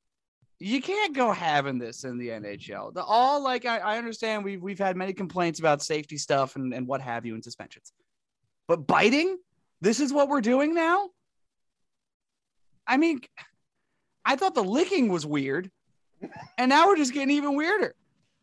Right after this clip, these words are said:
What is with guys like Brendan Lemieux and Brad Marchand? What is with guys like this? I don't understand it.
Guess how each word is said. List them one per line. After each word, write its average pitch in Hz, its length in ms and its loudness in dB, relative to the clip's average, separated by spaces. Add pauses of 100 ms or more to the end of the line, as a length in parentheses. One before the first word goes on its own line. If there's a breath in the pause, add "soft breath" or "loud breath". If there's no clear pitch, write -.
(280)
What 302 260 0
is 392 260 -2
with 247 400 -4
guys 196 420 0
like 196 220 -4
Brendan 190 340 -4
Lemieux 156 500 -2
and 165 160 -2
Brad 131 280 -2
Marchand? 175 520 -2
What 202 200 2
is 294 180 0
with 214 400 -2
guys 156 380 2
like 104 240 -10
this? - 260 -18
I 160 100 2
don't 220 140 0
understand 156 640 -4
it. - 80 -20